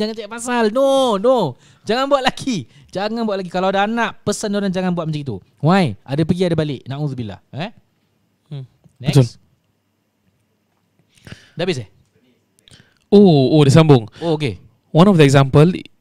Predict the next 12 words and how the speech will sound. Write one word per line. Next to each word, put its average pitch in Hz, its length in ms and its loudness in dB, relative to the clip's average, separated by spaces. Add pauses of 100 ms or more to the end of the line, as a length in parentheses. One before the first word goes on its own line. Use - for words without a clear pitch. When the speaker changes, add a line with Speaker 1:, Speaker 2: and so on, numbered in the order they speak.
Speaker 2:
if 139 180 0
we 156 300 6
tanya 143 480 2
kalau 139 320 4
ada 135 160 0
sesiapa 147 560 2
yang 143 240 2
nak 131 160 -6
datang 127 400 -4
tak - 160 -8
ke - 80 -10
rumah, 131 320 -2